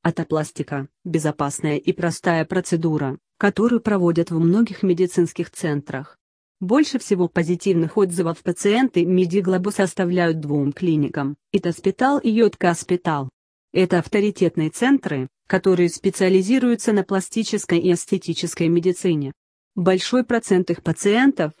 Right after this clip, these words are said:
иностранцы. Сервис клиники включает встречу в аэропорту, трансфер и услуги личного координатора и переводчика.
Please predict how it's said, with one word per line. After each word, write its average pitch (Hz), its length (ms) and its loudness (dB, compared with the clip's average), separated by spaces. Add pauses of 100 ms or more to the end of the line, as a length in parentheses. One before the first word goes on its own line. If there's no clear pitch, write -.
(200)
иностранцы. 139 840 -4 (460)
Сервис 220 560 0
клиники 170 480 0
включает 226 540 -2
встречу 240 540 -2
в 190 60 2
аэропорту, 190 800 0 (220)
трансфер 175 600 0
и 170 40 2
услуги 170 460 0
личного 165 500 0
координатора 185 760 0
и 175 40 -2
переводчика. 160 720 -2